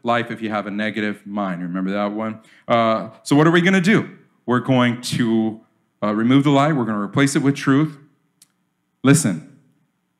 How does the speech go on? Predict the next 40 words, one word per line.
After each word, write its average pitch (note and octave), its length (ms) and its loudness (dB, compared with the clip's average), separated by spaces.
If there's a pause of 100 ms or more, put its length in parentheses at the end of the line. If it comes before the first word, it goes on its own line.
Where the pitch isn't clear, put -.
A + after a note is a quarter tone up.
(120)
remember, F#3+ 420 2
uh, B2 320 0
I D3 60 0
don't G#3 80 2
know F3 60 2
if C3+ 80 -2
you've A2+ 180 -2
heard A#2 180 -4
this G2+ 140 -6
story. F2 240 -8 (380)
The, A#2 200 2
uh, F#2+ 120 -2 (100)
elephants, C#3+ 600 0 (180)
you've B2 120 -8
heard C#3 100 0
the - 60 -8
story C3+ 180 -2
about A#2 180 -2
how A#2+ 120 0
they A2+ 100 -4
keep A2+ 260 -4
elephants, A#2 760 -4 (520)
the A2 80 -12
zoo, A#2 320 -2 (380)
maybe B2 300 -4
you've A2+ 100 -12
heard B2 140 -6
that? A#2+ 260 -8 (400)
Uh, G#2 420 -2
circuses C3+ 560 -2
and A#2+ 100 -8
things B2+ 200 -4
like B2 140 -4
that. B2 180 -2
Maybe C3 140 -4
not G2+ 160 -6
the E2 60 -14
zoo. E2 280 -10
The F2 60 -12
zoo's G2+ 260 -6